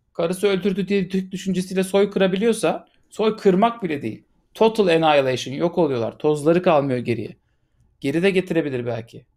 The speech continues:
Bilmiyoruz ki. Pazarını da edemiyorsun falan.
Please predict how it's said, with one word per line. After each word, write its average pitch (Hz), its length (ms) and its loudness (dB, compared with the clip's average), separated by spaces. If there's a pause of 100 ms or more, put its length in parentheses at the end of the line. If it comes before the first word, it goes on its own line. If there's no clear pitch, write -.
(260)
Bilmiyoruz 180 500 -2
ki. - 240 -6
Pazarını 156 440 2
da 175 60 4
edemiyorsun 139 480 -2
falan. 139 320 -4